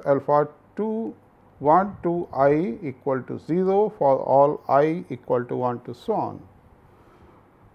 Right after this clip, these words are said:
Then instantaneous causality exists if and only if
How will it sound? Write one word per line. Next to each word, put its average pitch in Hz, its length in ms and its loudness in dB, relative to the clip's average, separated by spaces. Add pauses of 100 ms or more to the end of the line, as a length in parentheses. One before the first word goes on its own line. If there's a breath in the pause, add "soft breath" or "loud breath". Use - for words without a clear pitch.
Then 165 440 6
instantaneous 175 800 0
causality 196 640 4
exists 196 480 -2 (180)
if 180 240 0
and 175 180 -2
only 160 400 0
if 226 220 2